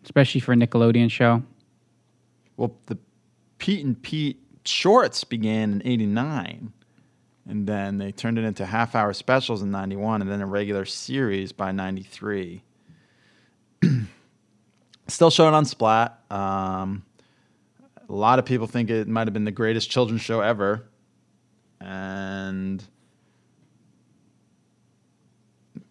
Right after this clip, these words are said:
Speaker 2: they never released the third season on D V D, but you can find them. And I've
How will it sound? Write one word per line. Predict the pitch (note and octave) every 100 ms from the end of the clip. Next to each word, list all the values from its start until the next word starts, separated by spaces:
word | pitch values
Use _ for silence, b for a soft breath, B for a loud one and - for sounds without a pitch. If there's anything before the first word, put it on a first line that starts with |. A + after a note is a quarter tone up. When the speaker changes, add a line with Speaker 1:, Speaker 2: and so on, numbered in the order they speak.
| -
Speaker 2:
they | A2 A2
never | C3 C#3
released | C3+ B2 B2+ -
the | G#2
third | - A2+ A2
season | - A2 G#2
on | G2+
D | G2 G2
V | G2
D, | F#2+ F#2+ G2 G2+ _ _ _ _ _ _
but | - -
you | G#2+
can | -
find | A2 E2+ -
them. | C#2 - _ _ _ _ _ _ _ _ _ _ _ _ _ _ _ _ _ -
And | A2+
I've | G#2+ G#2+